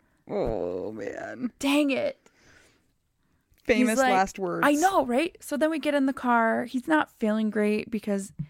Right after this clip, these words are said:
Speaker 2: he also was having migraines.
Speaker 1: Oh,
Speaker 2: And
Speaker 1: okay.
Speaker 2: so he had started treatment for migraine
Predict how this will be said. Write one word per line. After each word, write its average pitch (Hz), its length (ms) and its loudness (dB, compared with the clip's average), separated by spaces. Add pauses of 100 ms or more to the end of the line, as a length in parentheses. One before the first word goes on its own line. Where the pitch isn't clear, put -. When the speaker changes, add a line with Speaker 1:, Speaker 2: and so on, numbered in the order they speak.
(260)
Speaker 2:
he 277 160 2
also 233 340 2
was 202 200 -2
having 175 300 -4
migraines. 165 800 -4
Speaker 1:
Oh, 180 380 -10
Speaker 2:
And 196 200 2
Speaker 1:
okay. 170 140 -4
Speaker 2:
so 202 140 -2
he 202 240 -2
had 190 200 -6
started 180 300 -2
treatment - 400 -4
for 190 140 -4
migraine 190 500 2